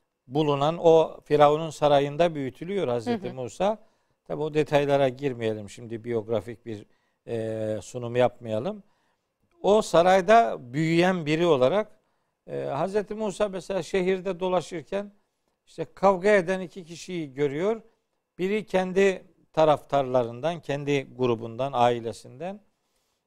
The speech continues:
Speaker 1: E, biri başka taraftan. İşte o kendi ailesinden olan ondan diğerine karşı yardım,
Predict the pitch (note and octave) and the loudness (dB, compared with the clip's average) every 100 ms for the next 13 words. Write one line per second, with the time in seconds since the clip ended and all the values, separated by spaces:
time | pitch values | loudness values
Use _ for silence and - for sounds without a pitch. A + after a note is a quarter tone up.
0 | _ C3+ B2+ B2 B2 A#2+ A#2+ B2 B2+ C3+ | _ -14 -10 -10 -10 -8 -8 -8 -10 -6
1 | F#3 G#3 F#3+ - G3 E3+ C#3+ A2+ - G#3 | -2 2 0 0 -2 2 4 4 2 -4
2 | B3 _ _ _ _ _ - G3+ G3 G3+ | -4 _ _ _ _ _ -8 -2 -2 -2
3 | F#3+ F#3+ G#3 G3+ G3 G3 - G3+ G3+ F#3 | -6 0 2 4 2 -4 -8 -8 -4 -2
4 | F#3 G#3 G#3 F#3 F#3 G#3 G#3 _ _ C#3+ | 0 -2 -4 -6 -2 -4 -6 _ _ -8
5 | D#3+ F3+ F#3 F#3+ - D#3+ D3 E3+ D3+ D3 | -2 -2 -2 -8 -2 -2 0 4 4 4
6 | D#3+ C3+ | -2 -6